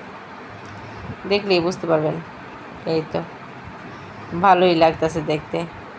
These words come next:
তার সাথে দেখেন ওই সাইডটা পুরো একদম সবুজে ঘেরা, খুবই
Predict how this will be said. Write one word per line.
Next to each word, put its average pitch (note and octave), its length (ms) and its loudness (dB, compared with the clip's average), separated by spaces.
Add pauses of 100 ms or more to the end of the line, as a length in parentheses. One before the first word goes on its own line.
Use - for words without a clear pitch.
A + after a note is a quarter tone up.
(140)
তার - 220 2
সাথে E3+ 200 0
দেখেন E3 300 -2 (880)
ওই F3+ 120 -4
সাইডটা F#3+ 360 0
পুরো F#3+ 260 0
একদম F3 180 -2 (100)
সবুজে F#3 360 0
ঘেরা, F#3+ 240 4 (1700)
খুবই F#3+ 240 4